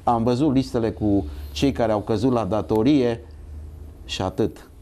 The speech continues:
Cred că e necesar pentru generația tânără să reconstituim, atât prin imaginile pe care le-au colegii să le pună pe ecran, sunt imagini de, e, epocă, e, sunt a-, păstrate așa cum, e, s-a putut, în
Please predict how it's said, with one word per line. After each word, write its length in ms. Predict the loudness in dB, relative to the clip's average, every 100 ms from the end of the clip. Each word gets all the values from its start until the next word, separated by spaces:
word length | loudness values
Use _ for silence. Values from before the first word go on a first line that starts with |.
| -20 -20 -18 -18 -8
Cred 240 | 0 0 2
că 300 | 2 4 4 2
e 80 | 2
necesar 440 | 2 2 0 0 0
pentru 480 | 0 0 2 4 2
generația 560 | 2 2 2 0 0 0
tânără 420 | 2 2 2 0
să 320 | 0 0 2
reconstituim, 880 | 0 0 -2 0 -2 2 4 4 0 -6 -6
atât 320 | -4 0 -2
prin 240 | 0 2 4
imaginile 540 | 4 2 2 0 0
pe 140 | -2 -2
care 180 | 0 2
le-au 140 | 0
colegii 400 | 0 0 2 0
să 280 | 0 0 2
le 100 | 0
pună 240 | 0 -2 0
pe 160 | 0
ecran, 360 | 0 0 0 0
sunt 240 | 0 -2
imagini 440 | 0 0 0 0 0
de, 260 | 2 0 -2 -10 -16 -16 -2
e, 180 | -2 0 0
epocă, 580 | 0 0 2 2 0 -2 -12 -14 -6 0 2 2
e, 40 | 0
sunt 260 | -2 -2
a-, 140 | -2 -4 -2
păstrate 460 | -2 0 0 0
așa 260 | 0 0 -2
cum, 300 | 0 2 2
e, 200 | 2 -2 -6 -14
s-a 220 | -4 -2
putut, 540 | 0 0 2 0 -2 -18 -20 -8
în 200 | -2 0